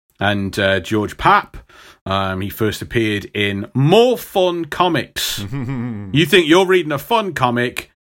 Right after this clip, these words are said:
Speaker 1: Get real. These are More Fun Comics.
Speaker 2: More Fun
Speaker 1: Um,
Speaker 2: Comics.
Speaker 1: so he's part, Gold, uh,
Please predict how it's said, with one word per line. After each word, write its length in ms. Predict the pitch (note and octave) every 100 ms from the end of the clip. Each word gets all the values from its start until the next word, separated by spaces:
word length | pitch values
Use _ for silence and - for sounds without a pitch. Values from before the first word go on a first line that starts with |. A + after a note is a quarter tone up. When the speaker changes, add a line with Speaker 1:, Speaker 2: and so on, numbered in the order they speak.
| _ - - _ _
Speaker 1:
Get 220 | - A3 E3+
real. 400 | F3+ E3+ A#2+ -
These 200 | G#3+ D#3+
are 40 |
More 220 | D#3 F#3 F#3
Fun 240 | D3+ A#2+
Comics. 560 | A2 A2+ G2 F#2+ - - G#2+
Speaker 2:
More 220 | C3+ C#3+
Fun 240 | B2+ B2+
Speaker 1:
Um, 160 | B2 B2
Speaker 2:
Comics. 680 | - G2 - - - - - _ _ _ _ _ -
Speaker 1:
so 240 | - G#3+ F#3+
he's 160 | B3+
part, 320 | - A#3+ -
Gold, 260 | C#3 A#3+ G#3+
uh, 120 | F3